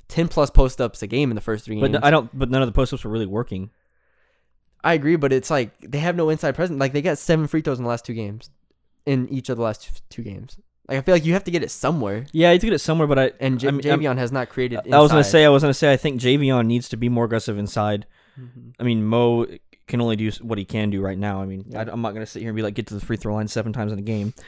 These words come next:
Speaker 1: Yeah.
Speaker 2: But that was their only inside presence, and now you don't really have guys that I feel like know when they can and can't because it's not what they've been doing.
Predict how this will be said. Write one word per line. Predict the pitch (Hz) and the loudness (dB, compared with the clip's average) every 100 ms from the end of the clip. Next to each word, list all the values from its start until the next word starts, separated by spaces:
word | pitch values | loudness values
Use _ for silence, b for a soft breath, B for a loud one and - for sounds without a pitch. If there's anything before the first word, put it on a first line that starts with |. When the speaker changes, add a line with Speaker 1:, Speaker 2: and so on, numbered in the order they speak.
| B - | B -18
Speaker 1:
Yeah. | 123 | -8
Speaker 2:
But | 139 120 - _ _ _ _ _ _ _ _ _ _ _ _ _ _ _ | -2 -2 -2 _ _ _ _ _ _ _ _ _ _ _ _ _ _ _
that | 131 139 131 | 0 2 6
was | 135 139 | 4 4
their | 127 | 2
only | 120 117 113 | 2 0 -2
inside | 117 113 113 104 98 | -4 -2 0 0 0
presence, | 113 107 104 | -2 -2 -6
and | 110 | -4
now | 107 117 | -2 0
you | 117 | 0
don't | 117 | -2
really | 107 110 104 - | -2 -4 -6 -6
have | 123 110 | -4 -2
guys | 110 107 104 | 0 0 0
that | |
I | 104 | -4
feel | - 110 | -4 -2
like | 104 - _ _ _ _ _ _ - - | -2 -6 _ _ _ _ _ _ -18 -8
know | 120 120 117 117 | -4 0 4 4
when | 117 110 | 2 0
they | 104 | -2
can | - 113 | -4 -4
and | 110 | -4
can't | 95 110 113 | -4 -6 -4
because | 113 110 | -6 -8
it's | 98 | -6
not | 110 | -4
what | 107 98 | -4 -6
they've | 92 | -8
been | 95 | -6
doing. | 107 95 - | -4 -4 -8